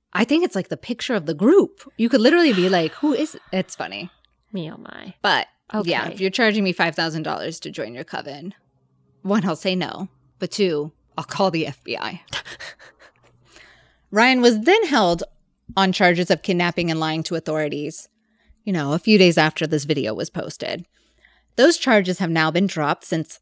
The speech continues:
Speaker 1: Layla has still not been found. However, now there are charges of child neglect without great bodily harm due to if Ryan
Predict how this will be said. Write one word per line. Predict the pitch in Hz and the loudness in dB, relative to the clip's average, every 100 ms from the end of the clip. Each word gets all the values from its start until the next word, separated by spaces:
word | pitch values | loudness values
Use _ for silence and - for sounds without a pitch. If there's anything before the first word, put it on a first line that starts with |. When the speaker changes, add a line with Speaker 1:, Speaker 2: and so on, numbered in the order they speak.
| - | -10
Speaker 1:
Layla | 170 160 165 170 170 | -2 0 0 0 -2
has | 170 147 | -4 -6
still | - - 190 220 | -12 -2 2 2
not | 208 185 | 2 0
been | 262 | -2
found. | 247 - 76 220 262 - _ _ _ - | -2 -4 -6 -8 -10 -12 _ _ _ -4
However, | 196 185 254 160 143 196 214 - | 0 2 2 2 0 -2 -6 -2
now | 185 170 | 2 4
there | 185 208 | 4 4
are | 208 | 2
charges | - 165 160 151 | 2 -2 -2 -4
of | 135 | -6
child | - 196 214 233 | -4 2 4 4
neglect | 220 127 123 - - | 2 0 -4 -4 -4
without | 170 156 139 | 0 0 0
great | - 160 - | -2 -4 0
bodily | 170 170 247 | 0 2 0
harm | 202 160 139 151 233 _ _ _ _ _ _ - | 0 0 0 -2 -6 _ _ _ _ _ _ -2
due | 214 208 | 2 2
to | 202 - 196 180 175 | 2 2 4 4 2
if | 165 - | -2 -4
Ryan | 170 165 160 165 | -2 0 0 -4